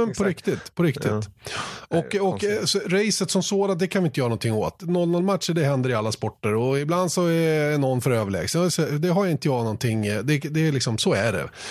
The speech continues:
Speaker 1: Och om vi har, om folk sitter hemma och deppar över det, då får man väl följa något annat än sport rent generellt, känns det som. Utan det är inga race, det kan aldrig ha klassiker varje helg. Och det vet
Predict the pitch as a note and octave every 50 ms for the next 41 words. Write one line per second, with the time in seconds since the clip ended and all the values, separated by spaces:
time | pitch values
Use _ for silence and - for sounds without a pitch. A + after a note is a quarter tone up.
0 | - - - - - - - C#3 D3 - D#3 D#3 D#3 D#3+ E3 D#3+ C#3 - E3 D#3+
1 | D3+ D3 D3 D#3 D#3+ D#3+ D#3 D#3 D3 - - E3+ E3+ D3+ - - - C#3 - C#3+
2 | C#3+ C#3+ C#3 C#3 C3+ B2+ D#3 C3+ - - C3+ C#3 C3+ C3+ C3+ D3+ D3 D#3 A#2+ A2
3 | A#2+ D3 D3 C#3 B2+ A#2 A#2+ A#2 - - C3+ B2 A#2 A#2 A#2 A2+ G#2 - - C#3
4 | A#2 A2 A#2+ A#2 B2 A#2 - - B2+ A#2 A2 A#2 D#3 F3 D#3 - C3 A2+ - -
5 | - - G#2 - - - A#2 G#2 G#2 - - A#2+ A2+ A2+ C3 C#3+ A#2 F2 - -
6 | G2+ F#2 F2 - - - A2 F#2 F2+ B2 C#3 - E3 - - C3 C3 C3+ F#3 G3
7 | E3+ D3 C3+ - A3 F3+ F#3 F#3+ G#3+ A3 E3+ C3+ B2 A#2+ B2 C3+ D#3 D3 - -
8 | F#3+ F#3 F3+ F#3 E3+ - - B2+ A2 - - B2+ - - A2 G#2 G2 G2 G#2 G2+
9 | F#2 F2+ F#2 D#2+ - - - - - - - - - - C3+ B2 C#3+ D#3+ C3+ A#2
10 | C3+ C3 B2 A2 - -